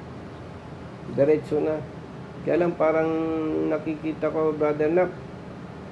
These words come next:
parang walang impact, eh, no? <laughs> No? Parang, parang siya sabi ng police, okay, okay lang naman,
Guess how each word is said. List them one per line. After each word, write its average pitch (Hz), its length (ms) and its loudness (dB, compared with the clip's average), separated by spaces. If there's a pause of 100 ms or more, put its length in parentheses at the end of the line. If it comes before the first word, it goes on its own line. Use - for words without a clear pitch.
(400)
parang 147 340 4
walang 156 320 4
impact, 160 480 2
eh, 151 160 6
no? 170 200 4
<laughs> - 40 -12 (360)
No? 180 160 4 (640)
Parang, 156 320 2 (560)
parang 143 180 4
siya 170 140 4
sabi 165 320 4
ng 165 160 4
police, 180 320 4
okay, 160 320 2
okay 165 320 0
lang 170 160 2
naman, 190 260 2